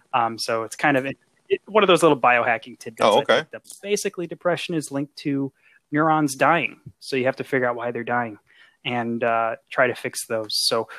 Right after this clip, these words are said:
Speaker 1: we upped her nutrition a ton, um, and we definitely gave her good brain foods, good omega-threes, et cetera. Um, but those are all, like, things that, you know, um, uh, I enjoyed learning about. And again, it's like,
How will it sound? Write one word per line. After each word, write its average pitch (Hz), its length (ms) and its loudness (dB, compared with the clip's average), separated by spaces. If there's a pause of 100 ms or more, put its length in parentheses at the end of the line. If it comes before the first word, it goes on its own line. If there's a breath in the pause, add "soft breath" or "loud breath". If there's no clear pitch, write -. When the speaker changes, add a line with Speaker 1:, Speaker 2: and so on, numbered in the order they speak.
(100)
Speaker 1:
we 135 120 -4
upped 131 200 -4
her 139 100 4
nutrition 123 480 -4
a 113 60 -12
ton, 170 340 -2 (500)
um, 120 360 0
and 117 100 -10
we 117 80 -8
definitely 123 380 -8
gave 117 260 -8
her 127 80 -10
good 117 180 -10
brain 139 320 0
foods, 135 320 0
good 117 160 -6
omega-threes, 123 680 -8
et 113 60 -10
cetera. 120 360 -2 (460 loud breath)
Um, 120 320 0 (100)
but - 100 -8
those 160 180 4
are 143 120 6
all, 135 140 6
like, 120 220 -2
things 127 420 -6
that, 117 240 -6 (360 soft breath)
you 120 100 -10
know, 117 200 -8
um, 113 320 -8 (1160)
uh, 110 300 -6 (220)
I 151 120 4
enjoyed 131 580 2 (380)
learning 127 400 0
about. 117 320 -4 (320)
And 123 160 -8
again, 120 460 -4
it's - 200 -16
like, 117 220 -10